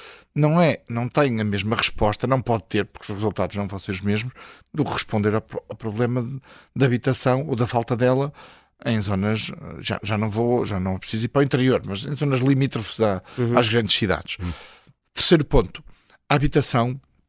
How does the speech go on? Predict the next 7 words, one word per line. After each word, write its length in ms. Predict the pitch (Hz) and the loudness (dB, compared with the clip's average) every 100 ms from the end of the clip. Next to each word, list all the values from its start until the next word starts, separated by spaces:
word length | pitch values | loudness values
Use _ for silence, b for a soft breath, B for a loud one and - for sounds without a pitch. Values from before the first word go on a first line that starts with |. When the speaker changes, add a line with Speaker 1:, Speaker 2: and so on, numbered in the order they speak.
| _ _ _ _ _ _ - | _ _ _ _ _ _ -8
Speaker 1:
pública 400 | - 151 123 120 | 0 2 2 -2
pode 240 | 117 151 147 | 0 2 2
ter 140 | 135 | 2
aqui 200 | 123 - | 2 0
um, 60 | 101 | -4
um 880 | 98 95 - 107 98 98 98 92 - 73 110 104 104 _ | -4 -6 -10 -10 -8 -6 -6 -8 -14 -18 -18 -18 -20 _
peso 480 | - 107 90 - 92 | 0 0 0 -8 -12